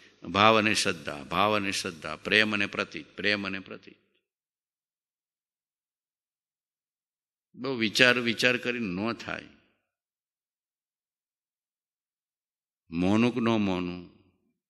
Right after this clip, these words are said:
પગે લાગુ કે ન લાગુ, આ પાઘડીવાળાને થતું હશે, આ ગ્રહસ્થને થતું હશે, આ મોજડીવાળાને થતું હશે, આ ગ્રહસ્થને કેટલાય કલ્પનાઓ હોય.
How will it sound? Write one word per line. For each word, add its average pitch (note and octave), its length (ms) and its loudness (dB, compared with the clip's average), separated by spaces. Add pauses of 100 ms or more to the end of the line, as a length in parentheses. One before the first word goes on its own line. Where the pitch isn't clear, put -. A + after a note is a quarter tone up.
(800)
પગે G#2+ 280 4
લાગુ A2 360 6
કે C3 120 2
ન B2 160 6
લાગુ, F#2 680 2 (600)
આ - 80 -12
પાઘડીવાળાને A2+ 680 4
થતું B2 380 6
હશે, B2 520 4 (380)
આ G#2 120 2
ગ્રહસ્થને A2 500 4
થતું A#2+ 400 6
હશે, B2 460 2 (280)
આ G2 100 -4
મોજડીવાળાને A#2 680 6
થતું A2+ 420 2
હશે, B2 420 0 (720)
આ F2+ 140 -6
ગ્રહસ્થને G#2 520 2
કેટલાય C#3 500 -6
કલ્પનાઓ G#2+ 580 -8
હોય. - 200 -16